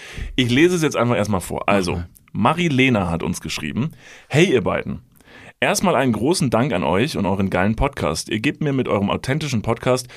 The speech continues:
Speaker 1: und unterhaltsamen Beiträgen auf Insta regelmäßig den Glauben an die Spezies Mann zurück.“ Vielen lieben Dank. „Ich bin im Freundeskreis über das Thema des Ehrenkodex unter Bros gestolpert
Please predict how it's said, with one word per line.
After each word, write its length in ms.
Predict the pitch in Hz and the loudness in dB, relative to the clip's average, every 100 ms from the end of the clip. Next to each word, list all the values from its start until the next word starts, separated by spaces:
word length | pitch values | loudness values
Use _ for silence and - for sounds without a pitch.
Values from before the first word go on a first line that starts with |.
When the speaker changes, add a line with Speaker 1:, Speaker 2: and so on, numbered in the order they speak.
| - - | -20 -6
Speaker 1:
und 120 | 104 | -2
unterhaltsamen 560 | 101 95 107 139 120 101 | 0 0 0 2 2 2
Beiträgen 400 | 98 110 117 101 | 0 0 -2 -2
auf 140 | 90 | -2
Insta 300 | 120 127 120 | -2 0 0
regelmäßig 640 | 101 147 143 117 117 120 | 0 0 0 0 0 -2
den 180 | - 95 | -4 -2
Glauben 340 | 90 101 113 - | 2 2 2 0
an 100 | 95 | -2
die 80 | |
Spezies 500 | 92 - 92 - 123 | -2 -2 -4 0 0
Mann 280 | 113 113 139 | 2 2 2
zurück.“ 420 | - 87 - - - _ _ _ _ | 0 -2 -6 -8 -18 _ _ _ _
Vielen 240 | - - | -8 -4
lieben 120 | 90 92 | -2 -2
Dank. 280 | 71 - - _ - - - - - - | -2 -6 -14 _ -20 -20 -20 -20 -16 -4
„Ich 120 | 127 | 2
bin 120 | 180 | 4
im 100 | 220 | 4
Freundeskreis 720 | - 139 175 170 - 127 131 | 2 2 2 2 0 0 2
über 160 | 104 117 | 0 0
das 160 | 110 | 0
Thema 320 | - 131 139 117 | -2 0 2 2
des 300 | 120 - - _ _ | 2 0 -8 _ _
Ehrenkodex 920 | 123 160 185 175 165 - 143 135 127 - | 2 4 4 2 -2 0 0 0 0 0
unter 320 | 131 131 123 | 0 0 0
Bros 720 | 101 98 101 117 123 98 - | -2 0 2 4 4 2 -2
gestolpert 720 | - 90 - 92 87 104 135 | -4 -4 -2 0 0 0 -2